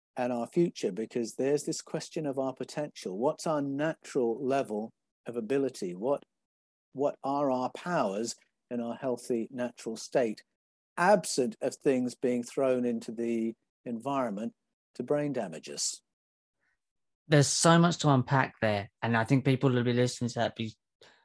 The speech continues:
Speaker 2: wanting me to ask the question. That seems to be, like, where we are now. And I wanna come back later on to talk about the flood. And there seems to be, like, a, almost like a, and you hear this term, the Great Reset, right now. To me, that seemed like there was something before that. We go back to the Anunnaki, and that goes before the Great Flood,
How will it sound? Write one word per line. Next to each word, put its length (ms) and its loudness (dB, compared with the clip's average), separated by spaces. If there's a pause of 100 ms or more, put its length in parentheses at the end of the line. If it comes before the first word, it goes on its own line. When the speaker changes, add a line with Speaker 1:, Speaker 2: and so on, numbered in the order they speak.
(160)
Speaker 2:
wanting 260 6
me 120 8
to 180 4
ask 240 4
the 60 -14
question. 540 2 (1000)
That 240 6
seems 360 4
to 100 2
be, 240 8
like, 180 6
where 200 6
we 140 6
are 200 6
now. 300 4
And 100 2
I 40 6
wanna 200 6
come 180 6
back 160 6
later 260 6
on 120 4
to 100 -6
talk 160 -2
about 220 2
the 40 -12
flood. 440 0
And 100 -2
there 60 0
seems 260 -2
to 80 -8
be, 100 -2
like, 200 -4
a, 60 -10 (240)
almost 320 4
like 140 0
a, 100 2 (340)
and 160 2
you 80 6
hear 180 8
this 160 4
term, 300 6
the 80 6
Great 340 6
Reset, 420 2
right 240 -2
now. 300 -2 (580)
To 80 6
me, 260 6
that 200 4
seemed 200 4
like 100 6
there 80 6
was 100 4
something 340 4
before 400 4
that. 240 0
We 60 -2
go 140 4
back 140 0
to 100 -10
the 100 0
Anunnaki, 640 -2
and 100 0
that 100 0
goes 220 0
before 420 0
the 100 -2
Great 280 -6
Flood, 260 -8